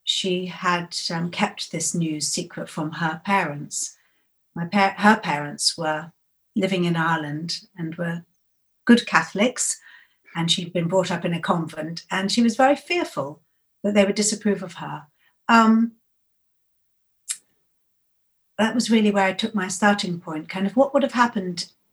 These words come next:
to her, but really what happened to so many girls. I, I read the most extraordinary stories about girls who were living in London and found themselves sort of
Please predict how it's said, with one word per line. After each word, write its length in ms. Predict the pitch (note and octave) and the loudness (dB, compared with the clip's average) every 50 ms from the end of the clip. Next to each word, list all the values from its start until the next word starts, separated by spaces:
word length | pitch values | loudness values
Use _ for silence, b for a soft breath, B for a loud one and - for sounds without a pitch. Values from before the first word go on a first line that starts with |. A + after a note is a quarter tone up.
| _ - - _ _ _ _ - | _ -20 -20 _ _ _ _ 0
to 120 | - B3 | 2 2
her, 360 | G#3 A#3+ A#3 G#3 F#3+ F3 F3 F3 | 6 8 8 8 8 6 4 2
but 140 | G#3+ A#3 A3+ | 4 6 8
really 260 | C4+ C#4 B3+ G#3+ G3+ | 8 8 8 8 6
what 180 | A3 A#3 - | 6 4 4
happened 300 | - A#3 A3 - G#3 G3+ | 2 0 0 0 -2 -2
to 60 | - - | -2 -4
so 320 | - - - G#3 G3 F#3+ | -2 0 4 4 4 4
many 320 | F#3 F#3 F3+ F3 F3 E3+ | 2 0 0 0 0 0
girls. 480 | E3 E3 D#3 D3+ D3 D3+ D#3 - - - - - | -2 -2 -4 -4 -4 -8 -10 -12 -12 -12 -8 -6
I, 160 | G3+ G3+ - - | -8 -8 -8 -6
I 100 | A#3 A#3 A3+ | -4 -2 2
read 200 | G#3 A#3+ A#3 A3+ | 4 4 4 6
the 80 | G#3 | 6
most 220 | G3+ F#3+ F3+ - G#3+ | 4 4 2 0 -4
extraordinary 500 | G3+ - - - G3 F3+ F3 F3 F3 E3+ | -6 -6 -2 0 0 0 2 0 -2 -2
stories 460 | E3 - - E3+ E3 D#3+ D#3+ D#3+ E3+ | -2 -2 -2 -2 -2 -2 -4 -4 -2
about 240 | E3+ E3+ E3 D#3+ - | 2 2 2 2 2
girls 280 | F#3 F3 E3+ E3+ - b b b b b b b - | 0 -2 -2 -2 -6 b b b b b b b 6
who 80 | G3+ | 8
were 80 | G3 G3+ | 8 8
living 260 | G3+ G3 G3+ F#3 F#3 | 8 6 4 4 2
in 100 | F3+ F3 | 0 0
London 380 | F3 E3 D#3+ D#3+ D#3+ E3+ E3 E3 | 2 0 0 0 -2 -4 -4 -4
and 320 | E3 E3 E3 E3+ - - | -4 -6 -6 -8 -2 4
found 240 | G3+ F#3 F#3+ F#3 F3+ | 6 6 6 4 0
themselves 400 | E3+ E3 E3 - D#3 D3+ - - | -2 -2 -2 -2 -4 -4 -4 -6
sort 140 | - E3+ E3+ | -8 -8 -8
of 80 | - | -12